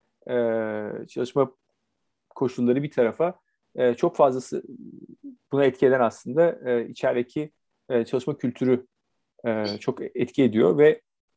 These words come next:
e, hatta bir, işte, bir video,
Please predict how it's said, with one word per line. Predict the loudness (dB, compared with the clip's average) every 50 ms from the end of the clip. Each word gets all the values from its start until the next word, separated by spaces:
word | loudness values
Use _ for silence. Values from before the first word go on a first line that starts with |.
| _ _ _ -4
e, | 0 2 4 4 2 2 -2 -6 -10 -6 -4
hatta | -4 0 2 2 2 2
bir, | 2 -4 -8 -8 _ _ _ _
işte, | -20 -8 -2 0 0 0 -2 -6 -12 -18 _ _ _ -18
bir | -12 -10 -8
video, | -8 -2 2 6 6 6 6 4 2